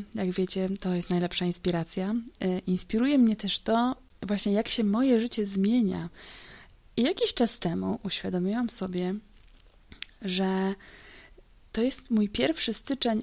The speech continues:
od, y, pięciu, sześciu lat, kiedy nie mam sesji. Ach,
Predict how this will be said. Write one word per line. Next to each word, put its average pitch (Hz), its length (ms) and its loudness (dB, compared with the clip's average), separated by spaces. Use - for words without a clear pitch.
od, 196 460 -4
y, 190 280 0
pięciu, 220 640 0
sześciu - 500 2
lat, 202 500 0
kiedy 190 440 0
nie 175 180 2
mam 160 220 -4
sesji. 190 640 -2
Ach, 202 420 2